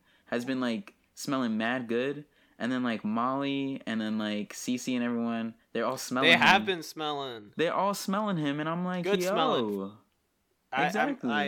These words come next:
Speaker 1: I
Speaker 2: I
Speaker 1: gotta
Speaker 2: swear to
Speaker 1: fucking
Speaker 2: God.
Speaker 1: smell as good as this dude.
Speaker 2: All right, we, uh, we're bringing cologne down. That's it.
Speaker 1: All right. <laughs> The industry or, like
Speaker 2: No, like, I'm gonna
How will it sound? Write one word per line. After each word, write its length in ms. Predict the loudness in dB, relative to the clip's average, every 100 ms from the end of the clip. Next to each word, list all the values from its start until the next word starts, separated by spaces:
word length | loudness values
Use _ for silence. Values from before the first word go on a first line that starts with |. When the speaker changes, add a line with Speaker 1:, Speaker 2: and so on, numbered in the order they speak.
| -2 -10 _ _ -4
Speaker 1:
I 80 |
Speaker 2:
I 40 | 0
Speaker 1:
gotta 140 | 2
Speaker 2:
swear 100 | 0
to 60 | 0
Speaker 1:
fucking 260 | 0 2 0
Speaker 2:
God. 40 |
Speaker 1:
smell 300 | 0 -2 -2
as 120 | -2
good 120 | -2 -2
as 140 | -2
this 180 | -4 -4
dude. 360 | -6 -6 -6 -10 _ -18
Speaker 2:
All 60 | -10
right, 180 | -10 -10
we, 140 | -14 -20 -18
uh, 100 | -16
we're 180 | -8 -6
bringing 340 | -4 -4 -4
cologne 460 | -6 -6 -6 -6 -8
down. 260 | -8 -8
That's 240 | -8 -8 -8
it. 220 | -10 -10 _ _ _ _
Speaker 1:
All 100 | -2
right. 160 | 0 0
<laughs> 60 | -4 -6 -6 -6 -4 -6 -6 -4
The 180 | -4 -2
industry 600 | 0 0 -2 -2 -4 -2
or, 500 | -2 -2 -4 -8 -10 -8
like 320 | -6 -6 -8
Speaker 2:
No, 500 | -8 0 2 2 -4 -12 -8
like, 240 | -6 -6 _ _ -14
I'm 160 | -10
gonna 200 | -10 -12